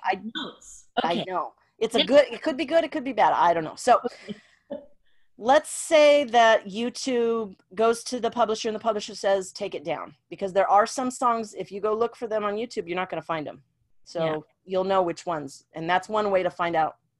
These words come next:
Speaker 1: also if you wanna do a little research, if you think you're gonna get dinged with a violation or not. Because if they tell them to take it down, that's a violation against you, and that's one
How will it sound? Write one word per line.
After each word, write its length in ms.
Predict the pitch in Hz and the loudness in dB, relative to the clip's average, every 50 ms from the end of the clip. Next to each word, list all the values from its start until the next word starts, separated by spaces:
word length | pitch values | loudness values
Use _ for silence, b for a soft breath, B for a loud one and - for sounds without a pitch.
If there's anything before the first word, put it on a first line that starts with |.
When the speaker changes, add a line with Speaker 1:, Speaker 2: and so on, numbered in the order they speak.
| _ _ _ _ _ _ _ _ _ | _ _ _ _ _ _ _ _ _
Speaker 1:
also 300 | - 170 170 - - 180 | 0 0 0 0 -2 -4
if 100 | 165 156 | -4 -4
you 80 | 160 160 | -4 -6
wanna 140 | 160 160 160 | -6 -6 -4
do 140 | 156 165 | -4 -4
a 20 | 156 | -4
little 160 | 151 147 151 | -4 -4 -4
research, 500 | 147 156 156 - - 165 117 - - - _ - | -4 -6 -6 -8 -8 -10 -10 -10 -14 -18 _ -14
if 140 | 190 - | -14 -14
you 80 | - 160 | -14 -16
think 280 | - _ 196 185 175 - | -10 _ -6 -6 -6 -8
you're 100 | 165 156 | -8 -6
gonna 120 | 175 165 | -6 -4
get 260 | 160 160 - - 165 143 | -4 -4 -6 -6 -8 -8
dinged 360 | 170 175 175 175 175 175 160 | -6 -4 -2 -2 -4 -6 -6
with 260 | 156 160 151 151 - | -6 -6 -6 -6 -8
a 40 | 127 | -6
violation 540 | 135 151 147 147 143 147 147 147 - - 143 | -2 0 2 2 0 0 -4 -6 -8 -10 -12
or 40 | 135 | -12
not. 180 | 123 117 - - b b b b b b b b _ | -12 -14 -14 -18 b b b b b b b b _
Because 540 | - 202 - - - 240 233 220 202 - - _ | -12 -12 -10 -4 2 4 4 4 2 -2 -10 _
if 200 | - 240 269 277 - | -2 0 0 0 0
they 120 | 339 330 | -4 -6
tell 240 | 285 - 311 285 269 | -4 -2 -2 0 0
them 120 | 262 247 | 0 -2
to 100 | 240 220 | -4 -6
take 220 | 208 - 220 196 - | -10 -10 -10 -8 -10
it 80 | - | -8
down, 380 | 196 196 190 180 175 170 165 165 - _ _ _ _ _ _ | -6 -4 -2 -2 -2 -2 -4 -6 -10 _ _ _ _ _ _
that's 280 | 160 165 202 208 208 - | 0 2 2 2 2 0
a 60 | 226 | 0
violation 600 | 190 190 180 175 170 170 165 165 - - 165 143 | 4 4 6 6 4 4 2 0 -2 -6 -8 -8
against 400 | 104 156 147 147 147 147 - - | -8 -6 -6 -6 -6 -8 -8 -8
you, 160 | 151 151 139 | -8 -8 -6
and 160 | - 143 147 | -6 -6 -6
that's 220 | 143 139 143 - - | -6 -6 -8 -8 -12
one 500 | 147 143 147 147 143 143 143 143 143 | -12 -8 -6 -4 -4 -4 -6 -8 -10